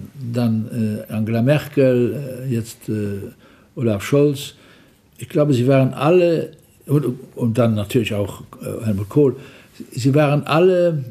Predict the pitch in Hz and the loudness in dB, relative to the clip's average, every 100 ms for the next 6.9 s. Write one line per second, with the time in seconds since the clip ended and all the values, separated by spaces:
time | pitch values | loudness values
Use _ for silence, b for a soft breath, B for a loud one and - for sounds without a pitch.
0 | - 123 135 135 120 127 123 127 - - | -4 0 2 2 2 4 2 2 -6 -8
1 | 113 110 110 - - 117 113 110 139 147 | -4 -2 -4 -6 -8 -2 -2 0 2 2
2 | 139 120 107 98 139 160 165 135 127 107 | 0 2 2 0 2 4 4 2 -2 -4
3 | - 139 135 123 113 - 120 - 127 170 | -4 -2 0 0 -2 -4 -6 -4 0 4
4 | 175 160 165 B B B B B B - | 6 4 2 B B B B B B -8
5 | 131 123 - 139 151 156 135 135 127 113 | -6 -2 0 0 0 0 2 4 4 2
6 | 113 104 135 185 - - 151 151 143 | 0 2 2 2 0 0 0 2 -2